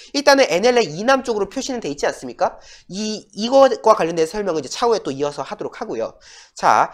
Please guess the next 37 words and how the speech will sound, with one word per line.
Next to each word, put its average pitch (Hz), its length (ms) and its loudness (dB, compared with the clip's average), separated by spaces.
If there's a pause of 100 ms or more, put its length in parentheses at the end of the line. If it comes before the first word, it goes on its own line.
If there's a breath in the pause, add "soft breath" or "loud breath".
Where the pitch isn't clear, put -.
(120)
이거 220 280 2 (280)
여기서 226 440 2
에넬레 190 320 0
선은 196 200 -4
제가 151 440 2
그 147 200 -6
네이버 190 380 -2
지도에 165 260 -8
있는 160 120 -6
선을 202 240 -10
바탕으로 156 420 -6
제가 131 260 -4
최대한 247 500 -4 (300 soft breath)
그 - 120 -12
맞춰서 151 400 0
그렸습니다. 127 580 -6 (280 loud breath)
그려도 208 580 0 (120)
어쨌든 196 440 -4 (180)
에넬레 202 440 0
이남 233 340 -2
쪽으로 165 260 -6
한박도가 180 520 -6
위치해 170 280 -8
있는 151 240 -8
모습이 143 280 -12
보이지 143 260 -10
않습니까? 113 600 -10 (320 loud breath)
자, 151 300 0 (200 loud breath)
이 247 200 -4
섬은요, 254 580 2
주소가 262 440 0
있어요. 180 500 -2 (240)
대한민국 220 520 -2
주소지로 196 460 -8
등록이 190 320 -8
돼 165 80 -6
있어서 156 460 -2